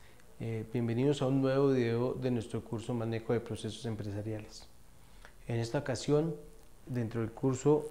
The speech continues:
em, se, se tiene presupuestado, eh, ver y analizar cada una de las teorías de la administración. Eh, en las teorías de la administración,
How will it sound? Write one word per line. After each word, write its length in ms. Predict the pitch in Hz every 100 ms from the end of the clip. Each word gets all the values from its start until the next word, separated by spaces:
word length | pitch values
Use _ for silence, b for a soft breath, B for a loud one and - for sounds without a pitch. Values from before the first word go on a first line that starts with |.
| -
em, 640 | 123 117 113 110 107 110 110 - - - - - - - -
se, 680 | - 131 123 120 120 - 117
se 220 | - 120
tiene 240 | 127 135
presupuestado, 800 | 131 135 135 147 143 143 131 131 - - B B B -
eh, 380 | 185 123 117 107 143 - - - - - 135
ver 300 | 127 139 147
y 140 | 147 143
analizar 560 | 131 117 110 123 120
cada 200 | - 127 131
una 260 | 131 131
de 60 | 127
las 220 | 113 -
teorías 680 | 120 110 110 120 120 - - B -
de 120 | 117
la 100 | 110
administración. 760 | 107 110 107 107 110 110 160 117 - - - - B B B - -
Eh, 640 | - 131 117 113 113 110 -
en 120 | 135
las 220 | 131 -
teorías 380 | 139 131 147 165
de 80 | 175
la 80 | 165
administración, 880 | 143 135 120 120 107 135 131 139